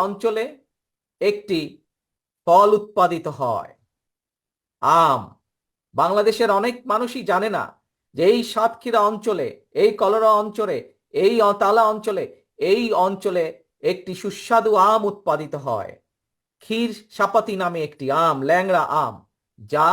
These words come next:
এই দেশের মানুষ, এই এলাকার মানুষ, সমগ্র বাংলাদেশে যা সরবরাহ করেন, বাংলাদেশের মানুষের ঘরে ঘরেই সুস্বাদু আম পৌঁছে দেন। প্রিয় ভাই বোনেরা, আমাদের রাজনীতি,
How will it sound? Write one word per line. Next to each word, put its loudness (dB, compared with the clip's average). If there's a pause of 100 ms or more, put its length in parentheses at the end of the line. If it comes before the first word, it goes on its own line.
(760)
এই 0 (100)
দেশের -2 (140)
মানুষ, 4 (920)
এই 4 (140)
এলাকার 0 (120)
মানুষ, 0 (320)
সমগ্র -2 (180)
বাংলাদেশে -6
যা -2 (100)
সরবরাহ -4 (140)
করেন, -4 (540)
বাংলাদেশের 0 (140)
মানুষের -2 (120)
ঘরে -2
ঘরেই -4 (340)
সুস্বাদু -6 (140)
আম -4 (120)
পৌঁছে -8
দেন। -14 (1000)
প্রিয় 4
ভাই 6
বোনেরা, 0 (760)
আমাদের 0 (460)
রাজনীতি, -4